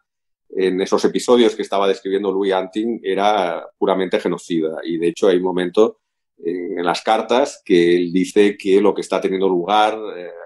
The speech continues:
donde estoy ahora, es el exterminio sistemático de una raza de hombres, que es la definición de genocidio según el Tratado de Naciones Unidas, eh, sobre Prevención de Genocidio de mil novecientos cuarenta y ocho.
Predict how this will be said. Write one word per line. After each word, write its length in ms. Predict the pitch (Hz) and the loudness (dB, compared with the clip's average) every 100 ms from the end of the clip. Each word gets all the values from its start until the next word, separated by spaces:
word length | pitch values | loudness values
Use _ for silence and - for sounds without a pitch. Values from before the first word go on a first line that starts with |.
| 82 | -20
donde 140 | 87 | _
estoy 220 | - 95 | -6 -2
ahora, 400 | 87 98 104 110 - _ _ _ | 2 4 4 2 0 _ _ _
es 180 | - 98 | -2 2
el 80 | 117 | 2
exterminio 460 | 104 - 92 101 107 | 2 0 -2 -2 -2
sistemático 680 | 101 - 98 107 110 104 110 | -4 -4 -2 -2 -4 -2 0
de 60 | |
una 140 | 98 90 | 0 -4
raza 220 | 92 92 | -6 -2
de 100 | 95 | 0
hombres, 400 | 123 76 - _ _ _ _ - | 0 -2 -14 _ _ _ _ -10
que 60 | |
es 100 | - | -4
la 80 | 113 | -2
definición 800 | 101 104 90 - 107 107 120 - | -2 -4 -10 -4 -2 0 -4 -8
de 280 | _ 90 90 | _ -6 -4
genocidio 580 | - 180 - 101 101 110 | -2 -6 -2 0 4 4
según 280 | 110 87 92 | 4 0 -2
el 100 | 90 | -2
Tratado 580 | 90 95 92 98 107 - _ _ _ | -2 0 2 2 -2 -8 _ _ _
de 200 | - 87 | -2 0
Naciones 340 | 92 90 90 | 0 0 -2
Unidas, 500 | 92 90 92 107 107 - | -2 -2 0 0 0 -6
eh, 120 | 98 | -8
sobre 360 | - 90 90 | -2 0 0
Prevención 380 | 87 87 85 95 | 2 0 4 4
de 60 | 92 | 4
Genocidio 480 | 98 95 95 101 104 | 4 0 2 4 4
de 80 | |
mil 120 | 87 87 | 4 0
novecientos 320 | 87 90 - | -4 -12 -6
cuarenta 280 | 92 90 - | -6 -2 2
y 60 | |
ocho. 320 | - - 427 | 2 0 -10